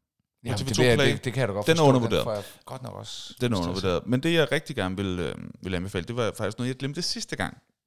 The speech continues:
Speaker 2: hvor temaet var gys. Ikke fordi det som sådan er gys, gys, men det lænede sig mere op af det.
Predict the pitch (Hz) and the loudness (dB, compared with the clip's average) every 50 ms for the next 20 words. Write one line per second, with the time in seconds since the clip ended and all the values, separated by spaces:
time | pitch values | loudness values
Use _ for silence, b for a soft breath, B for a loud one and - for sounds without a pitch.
0 | _ _ - 98 113 110 95 - _ _ _ _ _ _ _ _ _ _ _ _ | _ _ -8 -4 -2 -2 -2 -4 _ _ _ _ _ _ _ _ _ _ _ _
1 | _ _ _ - - - 117 107 104 98 92 92 95 90 - - 180 170 156 - | _ _ _ -8 -4 -2 -2 -2 0 -2 -2 -2 -4 -4 -4 -4 -4 -2 -2 -4
2 | - - _ _ _ _ _ _ _ _ _ _ _ _ _ _ _ - - - | -6 -6 _ _ _ _ _ _ _ _ _ _ _ _ _ _ _ -20 -20 -18
3 | - - - - 117 101 101 - - 104 101 - - - - 98 92 - _ _ | -16 -14 -10 -8 -8 -8 -6 -8 -8 -6 -6 -6 -6 -6 -8 -10 -14 -14 _ _
4 | _ - 131 135 135 131 127 - - - - 127 120 101 - - - - 104 98 | _ -4 -2 -2 -2 -2 -6 -10 -10 -6 -4 -2 -2 -2 -4 -8 -10 -8 -8 -8
5 | 92 - 110 107 - 64 73 62 69 104 113 120 123 135 127 - 123 110 113 117 | -6 -6 -8 -8 -8 -10 -12 -10 -6 -2 0 0 0 0 -2 -2 -2 0 2 2
6 | 120 127 131 123 95 78 80 - - - 69 65 - - | 2 2 2 2 2 2 0 -2 -4 -4 -4 -4 -4 -6